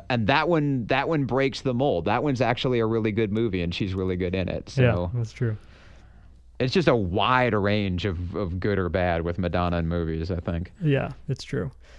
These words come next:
Speaker 2: It also says something about me that I've seen Shanghai Surprise, but not, uh, Desperately Seeking
Speaker 1: <laughs> I
Speaker 2: Susan.
Speaker 1: wasn't gonna say anything.
Speaker 2: <laughs> But, uh, to be fair, there's an episode of the, uh, How Did This Get Made podcast where they talk about it, which is very funny if you like bad movies and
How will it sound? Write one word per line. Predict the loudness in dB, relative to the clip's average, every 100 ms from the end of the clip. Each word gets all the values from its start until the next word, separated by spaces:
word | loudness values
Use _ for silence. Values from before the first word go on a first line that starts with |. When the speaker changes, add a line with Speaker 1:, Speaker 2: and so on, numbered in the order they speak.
| -4
Speaker 2:
It | 4
also | 6 6 4
says | 6 4
something | 4 2 2
about | 0 2
me | 2
that | 2 2
I've | 0
seen | 0 -2 -2
Shanghai | -2 -2 0 0
Surprise, | -2 -2 -2 0 -2
but | -4
not, | 0 0 -2 -6 -6
uh, | -4 -2
Desperately | 0 0 0 2
Seeking | 0 0
Speaker 1:
<laughs> | 4
I | 6
Speaker 2:
Susan. |
Speaker 1:
wasn't | 8 6 6
gonna | 6 4
say | 4 2 4 4
anything. | 4 2 6 6 8 6 4
Speaker 2:
<laughs> | -2 -16 -20 -20 -20 -20 -20 0
But, | 4 4
uh, | 4 0 -4 0
to | 4
be |
fair, | 8 10 10
there's | 8
an | 6
episode | 4 2 2 2 2
of | 2 -2 -2
the, | 0 2
uh, | 2 0 -4 -2
How | 0
Did | 2
This | 0
Get | -2 0
Made | 0 0
podcast | 2 0 0 -4 -2
where | -2 -2
they | -2
talk | -2 -2 -2
about | -2 -2
it, | -4
which | -6 -6
is | -6 -8 -6
very | -4 -2
funny | -4 -6 -8 -8 -8
if | -6
you | -2
like | -2 -2
bad | -4 -2
movies | -2 -2 -4
and | -8